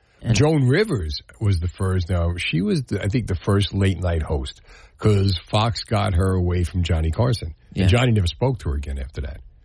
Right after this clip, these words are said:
Speaker 1: Really?
Speaker 2: 'Cause Johnny had taken her under wing. She was hosting for Johnny. She was great.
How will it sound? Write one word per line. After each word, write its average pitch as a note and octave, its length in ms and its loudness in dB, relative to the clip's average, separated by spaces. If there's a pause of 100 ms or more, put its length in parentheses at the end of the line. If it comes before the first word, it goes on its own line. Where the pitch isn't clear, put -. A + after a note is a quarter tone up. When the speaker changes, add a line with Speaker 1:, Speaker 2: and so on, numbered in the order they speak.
(300)
Speaker 1:
Really? F#2 400 -2
Speaker 2:
'Cause F#2+ 160 4
Johnny G#2+ 420 2
had F2+ 160 2
taken F#2 280 2
her E2+ 180 0
under D#2+ 200 -4
wing. B2+ 440 2
She A2+ 220 -2
was F2 180 -2
hosting A#2 480 0
for A2+ 100 0
Johnny. A#2+ 380 2
She F2+ 120 -2
was D2+ 100 -6
great. F#2+ 540 0